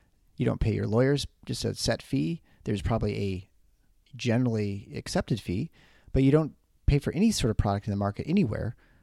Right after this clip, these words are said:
on a set schedule, whether it's your mechanic, whether it's your painter, plumber, anyone.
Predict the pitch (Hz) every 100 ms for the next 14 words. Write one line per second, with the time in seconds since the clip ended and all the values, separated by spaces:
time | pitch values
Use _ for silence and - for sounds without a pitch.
0 | _ - 131 120 127 107 - 170 131 -
1 | - - - _ _ _ _ _ _ -
2 | 120 98 - 95 95 120 143 156 - -
3 | - 98 - - - - 143 175 160 147
4 | - 143 143 143 143 - _ - 170 156
5 | 101 80